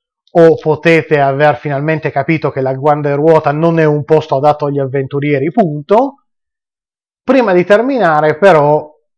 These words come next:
bisogna ancora specificare qualcosa. Come probabilmente molti di voi avranno notato, da questa trattazione dei piani ne mancano ancora quattro, i piani che sono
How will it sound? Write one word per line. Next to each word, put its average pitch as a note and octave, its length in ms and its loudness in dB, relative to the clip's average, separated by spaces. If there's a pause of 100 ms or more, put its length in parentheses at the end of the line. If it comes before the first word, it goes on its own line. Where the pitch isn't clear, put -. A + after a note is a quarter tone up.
(120)
bisogna E3+ 460 0
ancora D3 300 -2
specificare C3+ 640 -6
qualcosa. B2 880 -8
Come A#3 540 0
probabilmente F#3+ 500 2
molti F3 380 2
di E3 60 2
voi F3 240 2
avranno D#3 360 2
notato, C#3+ 800 2
da E3 160 0
questa F#3+ 380 2
trattazione D#3 720 0
dei F3 160 0
piani C#3 560 -2
ne D3 100 -4
mancano C#3 480 -4
ancora B2+ 640 -4
quattro, C#3+ 960 0
i F#3 200 -4
piani D3+ 800 0
che D3+ 200 -2
sono C#3+ 760 -2